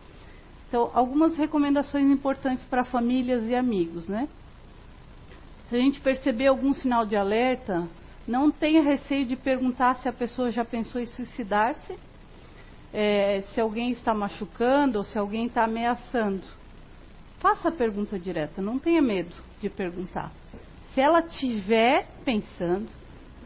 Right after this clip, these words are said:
ela vai te falar. Ele vai te induzir. Não é que ele tem o poder. Assim, ó, se eu tiver,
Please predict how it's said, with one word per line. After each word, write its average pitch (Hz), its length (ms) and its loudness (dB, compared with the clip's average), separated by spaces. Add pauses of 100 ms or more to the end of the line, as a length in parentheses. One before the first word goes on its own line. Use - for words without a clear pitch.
(360)
ela 202 200 0
vai 196 180 0
te - 140 -12
falar. 277 300 -4 (1700)
Ele 190 140 -4
vai 185 240 -2
te - 180 -10
induzir. 247 500 -4 (240)
Não 190 160 -2
é 202 80 0
que 254 140 -8
ele 262 120 -4
tem 285 220 -2
o 311 60 2
poder. 311 440 -6 (800)
Assim, 196 380 -4
ó, 156 60 -6 (320)
se 269 280 -2
eu 294 260 2
tiver, 294 600 0